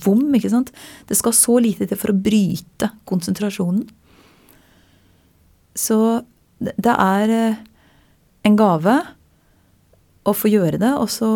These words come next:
og så er det også noe å liksom passe på at, at hvis du gjør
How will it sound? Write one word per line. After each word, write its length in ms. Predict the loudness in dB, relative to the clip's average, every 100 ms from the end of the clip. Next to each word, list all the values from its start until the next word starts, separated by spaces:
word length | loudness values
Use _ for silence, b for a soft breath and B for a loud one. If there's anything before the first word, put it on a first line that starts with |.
| -2
og 220 | -4 -4
så 240 | -2 -2 0 0
er 300 | -2 0 0
det 60 | -2
også 340 | -2 -2 -2 -4 _ _ -2
noe 220 | 2 2
å 60 |
liksom 260 | 0 0 -4 -4
passe 540 | -6 -6 -6 -8 -8
på 260 | -4 2 4 2
at, 420 | -2 -8 -10 -20
at 680 | -20 -20 -20 _ _ _ -8
hvis 160 | -2
du 40 | 0
gjør 440 | 2 2 2 0